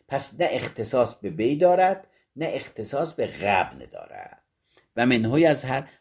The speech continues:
با این بیانی که ما گفتیم آشکار شد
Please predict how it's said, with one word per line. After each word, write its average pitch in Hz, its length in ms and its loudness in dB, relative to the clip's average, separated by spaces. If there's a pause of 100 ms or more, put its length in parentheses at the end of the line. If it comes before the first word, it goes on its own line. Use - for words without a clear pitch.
(120)
با 156 160 8
این 208 220 0
بیانی 120 400 4
که 113 140 -8
ما 110 200 -4
گفتیم 104 380 -8
آشکار 135 440 -2
شد 80 300 -8